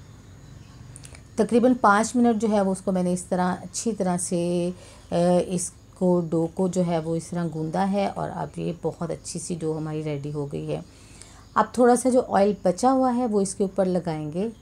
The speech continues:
इस तरह से और फिर इसको कवर करके रख देंगे। आजकल गर्मियों का मौसम है तो तकरीबन एक दो घंटे में डो जो है वो राइज हो जाएगा, अगर ना हो तो आप तीन से चार घंटे भी रख सकते हैं।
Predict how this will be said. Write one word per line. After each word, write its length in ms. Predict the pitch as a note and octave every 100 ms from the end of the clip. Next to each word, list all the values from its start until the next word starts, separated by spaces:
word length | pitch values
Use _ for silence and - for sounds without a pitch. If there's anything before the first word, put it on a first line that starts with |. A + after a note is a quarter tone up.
| -
इस 160 | - -
तरह 180 | F3+ F3
से 220 | - B3+ F4+ - - - - - - - - - - -
और 180 | - A#3
फिर 120 | A#3
इसको 180 | C4 C4+
कवर 280 | C4 A#3+ A#3
करके 280 | A3+ F#3 F#3
रख 200 | E3 -
देंगे। 280 | E3+ E3+ E3+
आजकल 380 | - G#3 G#3+ C#4+
गर्मियों 340 | A#3 A3 A#3 B3
का 120 | C4+
मौसम 380 | A#3 G#3+ A#3+ A#3+
है 100 | A#3+
तो 80 | A#3+
तकरीबन 420 | G#3 G3+ G3 G3
एक 140 | F#3+ F3+
दो 80 | G3
घंटे 340 | G3 F#3+ F#3 F#3
में 240 | F#3+ F3+
डो 180 | E3+ F3
जो 100 | F3
है 120 | F#3
वो 80 | F3
राइज 280 | E3 D#3 D#3
हो 80 | E3
जाएगा, 260 | F3 F3
अगर 160 | F3+ F3+
ना 240 | E3+ D#3+ F3
हो 200 | F#3 F#3
तो 100 | F#3
आप 160 | E3+ -
तीन 160 | E3
से 120 | E3
चार 280 | F3+ E3+ D#3+
घंटे 320 | D#3+ E3+ D#3+ D#3+
भी 120 | F#3
रख 180 | D3+ -
सकते 340 | C#3+ - D3+
हैं। 200 | D3+